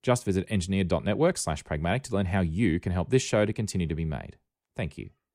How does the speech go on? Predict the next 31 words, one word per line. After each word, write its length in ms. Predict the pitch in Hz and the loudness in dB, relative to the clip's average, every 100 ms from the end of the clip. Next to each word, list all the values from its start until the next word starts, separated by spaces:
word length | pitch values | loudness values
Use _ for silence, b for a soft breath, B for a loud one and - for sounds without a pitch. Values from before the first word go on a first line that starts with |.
| _ _ | _ _
A 60 | 107 | 4
big 160 | 120 131 | 6 6
thank 280 | 127 120 127 | 4 2 0
you 80 | |
to 180 | 113 117 | -2 -2
all 200 | - 110 | 2 2
of 80 | 104 | 4
our 140 | 101 98 | 2 0
supporters. 480 | 104 - 104 123 | -2 -2 0 0
A 40 | 117 | -2
special 300 | - 90 78 | -2 -4 -4
thank 280 | - 90 - | -2 -2 -2
you 80 | - | -2
to 100 | 82 | -2
our 80 | |
silver 240 | 71 92 85 | -2 -2 -2
producers, 680 | - 76 98 117 143 151 | -4 -2 0 0 -2 -4
Mitch 240 | 90 80 71 | -6 -8 0
Bilger, 460 | 104 113 131 165 | 2 4 0 -4
Kevin 260 | - 73 62 | -4 -6 -6
Kosh, 400 | - 123 143 - | 0 2 2 -6
Shane 240 | - - 76 | -8 -4 -2
O'Neill, 460 | 71 104 131 143 143 b b | 0 2 2 -2 -6 b b
Leslie 400 | 98 101 98 87 | 0 2 4 2
Law 240 | 78 80 71 | 2 0 -2
Chan, 460 | - 110 113 127 117 _ - | -2 -2 0 -2 -6 _ -2
Hafthor, 580 | 120 - 139 131 131 131 | -2 2 4 4 4 -2
Jared, 480 | - 107 101 101 95 - | -2 2 4 2 -2 -2
Bill, 380 | 101 92 92 107 | 2 4 2 -2
Joel 240 | - 127 | 2 4
Ma, 320 | 139 82 69 | 4 0 -2